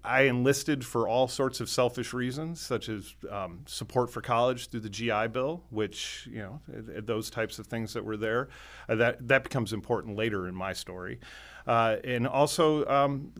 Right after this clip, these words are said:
the job training experience, those things that are still true today. Uh, but when I, when I enlisted, my mom said to me, she said,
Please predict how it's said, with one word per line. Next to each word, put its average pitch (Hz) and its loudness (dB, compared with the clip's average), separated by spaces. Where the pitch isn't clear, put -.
the 120 4
job 120 4
training 127 0
experience, 120 -2
those 135 2
things 131 2
that 120 -2
are 117 0
still 113 -2
true 120 -4
today. 101 -4
Uh, 117 4
but 139 4
when 165 2
I, 160 6
when 131 -2
I 135 2
enlisted, 156 0
my 127 0
mom 101 -4
said 107 -6
to 107 -12
me, 98 -10
she - -10
said, 117 -6